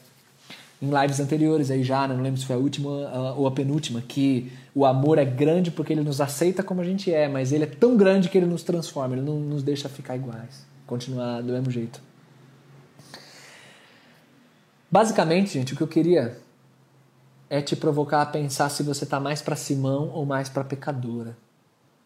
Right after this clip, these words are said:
"Mas, pastor, eu já sou crente." Tudo bem, é você mesmo. É pra você mesmo, então, essa pergunta. Você mesmo que já tá na igreja.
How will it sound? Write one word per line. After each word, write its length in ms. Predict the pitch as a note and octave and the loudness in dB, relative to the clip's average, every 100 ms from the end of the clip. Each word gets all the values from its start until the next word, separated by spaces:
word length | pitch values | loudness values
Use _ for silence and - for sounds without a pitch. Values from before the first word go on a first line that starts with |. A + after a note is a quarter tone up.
| _ - - | _ -20 -8
"Mas, 120 | F#3 G3+ | -2 2
pastor, 260 | A#3 B3 | 6 6
eu 60 | G#3 | 6
já 80 | G#3+ | 4
sou 160 | C4+ | 0
crente." 580 | - G#3 A#3 G#3 - - _ _ _ _ _ _ _ _ _ _ _ _ _ - B3+ - | 2 4 4 0 -4 -14 _ _ _ _ _ _ _ _ _ _ _ _ _ -20 -14 -2
Tudo 180 | F#3 | 2
bem, 300 | F3 G3 G3+ C3+ | 4 4 2 -2
é 240 | C#3 C#3 | -2 0
você 280 | C3+ D3 G3 | 0 2 2
mesmo. 300 | G#3 A#3 G3 - | 2 0 -4 -10
É 240 | B2+ C#3+ C#3 | -8 -6 -2
pra 120 | D3 | 0
você 240 | D3 C#3+ | 0 0
mesmo, 200 | G#3+ B3+ | 0 0
então, 180 | B3 B3+ | 0 -2
essa 140 | A#3+ B3 | -2 -4
pergunta. 480 | A3 A3 B3 D#3+ - - _ _ _ _ _ _ _ _ - | -2 -2 -4 -8 -14 -20 _ _ _ _ _ _ _ _ -4
Você 220 | C3 G3 | 0 2
mesmo 200 | A3+ G#3 | 2 0
que 80 | G3 | 0
já 100 | G3+ | 0
tá 80 | G3+ | 2
na 60 | |
igreja. 440 | F#3 F#3 F#3+ D3 | 2 2 2 -4